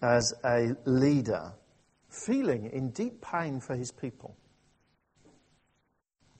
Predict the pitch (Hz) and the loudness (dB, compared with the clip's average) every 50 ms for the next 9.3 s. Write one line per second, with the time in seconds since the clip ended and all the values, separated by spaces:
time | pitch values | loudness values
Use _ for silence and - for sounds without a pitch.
0 | _ _ _ _ _ _ _ _ _ - - - _ _ _ - 147 170 196 190 | _ _ _ _ _ _ _ _ _ -20 -20 -20 _ _ _ -2 2 2 2 2
1 | 160 147 - - 180 170 156 151 147 - - - - - - - 139 143 147 139 | 2 0 0 4 4 4 4 4 2 -4 -10 -20 -20 -18 -4 4 6 8 8 8
2 | 135 139 135 127 120 120 120 123 127 123 - - - - - - - - - - | 8 6 8 8 10 10 8 8 4 2 -4 -14 -20 -20 -20 -20 -20 -20 -20 -18
3 | - - - _ _ - 123 117 113 107 104 104 98 95 - - - - - - | -18 -20 -20 _ _ -2 2 2 4 4 2 0 -6 -10 -14 -20 -20 -20 -20 -12
4 | - - 123 117 120 - 131 - 139 139 131 127 123 120 117 110 107 110 - - | -4 -2 0 0 0 -2 -2 2 6 8 8 10 8 8 6 2 0 -4 -8 -12
5 | - - _ _ _ _ _ - 131 135 135 127 120 117 110 107 - 110 110 117 | -20 -20 _ _ _ _ _ 2 4 6 6 6 4 4 2 0 -2 -2 0 0
6 | 117 120 151 226 285 311 277 151 - 113 - - 160 - - 123 117 117 127 143 | 2 4 4 4 4 2 0 0 0 -2 -4 -4 -8 -8 -6 -6 -4 -2 -2 -2
7 | 143 - - 202 208 - - 170 160 156 - - - 180 139 107 87 98 143 185 | -2 -2 0 0 0 0 0 -2 -2 -2 -2 2 4 4 4 4 4 0 -2 -4
8 | - - - - - - - - 143 139 - 143 135 135 156 202 220 - 208 - | -4 -8 -16 -20 -20 -10 -2 0 0 2 4 4 4 6 6 4 2 0 -4 -2
9 | - 180 170 165 156 151 | 0 2 2 2 2 0